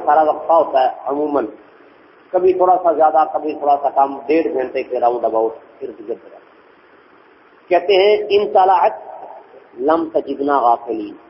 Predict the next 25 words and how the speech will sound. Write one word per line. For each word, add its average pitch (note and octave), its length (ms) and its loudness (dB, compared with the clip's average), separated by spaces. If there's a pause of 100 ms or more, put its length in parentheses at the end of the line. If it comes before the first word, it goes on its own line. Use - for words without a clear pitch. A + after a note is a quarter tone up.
(600)
اگر D3 180 0 (120)
سورج D#3 260 0 (160)
چڑھ F3 160 2
بھی D#3+ 180 0
جاتا C#3 360 2
تو D3 260 -4
ہم C#3+ 140 -6 (340)
غفلت D3+ 420 -4
میں D3+ 60 -4
نہیں D3 220 -4
تھے، F3+ 100 -6
اللہ C#3 180 -2 (120)
کی B2+ 80 -20
عبادت A2 440 -12
میں۔ - 80 -20 (1000)
انہوں A#3 200 4
نے، A#3 340 0 (1000)
وہ F3 120 4
آگے F3 220 0
الزامی F3 400 0
تھا، F#3 140 0
ان E3 120 -2
کو E3 140 -2
جواب C3+ 380 0
دیا، B2 220 -2